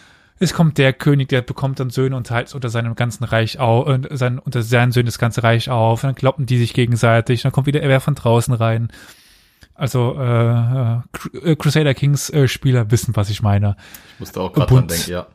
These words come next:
Speaker 1: Bundteilung ist echt Kacke für die, äh, für den Bestand deines Reiches. Und diese Rebellionen waren so bestimmend für diese Zeit, dass ein Chronist den Begriff der gotischen Krankheit prägte. Also die gotische Krankheit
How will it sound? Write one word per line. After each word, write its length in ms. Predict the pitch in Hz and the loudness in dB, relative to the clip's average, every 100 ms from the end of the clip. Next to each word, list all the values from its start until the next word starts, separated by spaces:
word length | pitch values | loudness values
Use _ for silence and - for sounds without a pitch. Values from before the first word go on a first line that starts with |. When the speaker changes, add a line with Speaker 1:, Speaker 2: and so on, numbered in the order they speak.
| _ _ _ _ - | _ _ _ _ -6
Speaker 1:
Bundteilung 600 | - 147 - 139 127 135 | 4 4 6 2 2 0
ist 240 | 135 - - _ | -2 -6 -14 _
echt 320 | - 127 - | -2 -2 -2
Kacke 300 | - 123 117 | -2 0 0
für 180 | 104 120 | 0 0
die, 220 | 107 107 | 0 0
äh, 400 | 107 110 143 110 110 | 0 0 2 0 0
für 80 | - | -2
den 80 | 127 | 0
Bestand 440 | 113 - 110 104 - | 0 0 -2 0 2
deines 260 | 143 127 | 2 2
Reiches. 480 | 110 107 - 123 - _ _ _ _ _ _ _ _ _ _ _ _ _ _ _ - | 0 -2 -8 -12 -16 _ _ _ _ _ _ _ _ _ _ _ _ _ _ _ 0
Und 280 | 151 - | 0 0
diese 160 | 160 143 | -4 0
Rebellionen 640 | 151 143 131 127 185 190 151 | 2 2 2 2 4 2 2
waren 160 | 143 | 2
so 120 | 131 170 | 2 0
bestimmend 580 | 143 - 180 185 180 | 0 0 2 4 2
für 100 | - 127 | 0 -4
diese 220 | 113 120 | -4 -8
Zeit, 380 | - 113 123 - | -6 -4 -4 -4
dass 120 | 139 | -4
ein 140 | 147 | -4
Chronist 680 | 135 127 120 170 - - - - | 2 4 4 4 0 -10 -12 -10
den 320 | 143 123 131 | -4 2 2
Begriff 360 | 127 - 160 - | 0 0 -2 0
der 100 | 131 | -2
gotischen 680 | - 139 160 - 139 147 143 | 2 2 4 2 0 0 -2
Krankheit 500 | - 156 - 113 - | 0 0 0 -4 -4
prägte. 480 | - 107 101 - 113 117 | -4 -2 -2 -6 -6 -4
Also 140 | 135 123 | -4 -6
die 120 | 120 | -2
gotische 440 | - 135 - - | 4 2 2 -8
Krankheit 640 | - 123 151 151 156 160 - | -2 0 2 4 2 0 -6